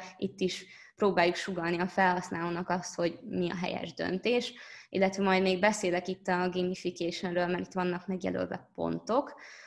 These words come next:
amit az egyes válaszok után kap. A második kérdés pedig arra vonatkozik, hogy, ö, milyen, ö, csomagolást kér. Kérhet sima csomagolást is,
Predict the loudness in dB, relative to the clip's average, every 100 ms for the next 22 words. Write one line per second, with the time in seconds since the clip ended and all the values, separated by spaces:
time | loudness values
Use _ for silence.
0 | -6 0 2 2 0 0 -2 -2 0 0
1 | 0 -4 -8 -12 -4 -2 -2 -2 -4 -4
2 | -16 _ _ _ _ _ _ _ -2 4
3 | 4 4 0 0 4 4 4 0 -2 4
4 | 4 4 4 2 2 0 0 0 -2 -4
5 | 2 4 4 2 0 -2 -8 -18 -14 0
6 | 4 4 4 4 2 2 2 2 0 0
7 | -2 0 0 0 0 -4 -4 -2 -2 -4
8 | -16 -10 0 2 2 2 4 4 2 0
9 | 4 4 4 2 -2 -2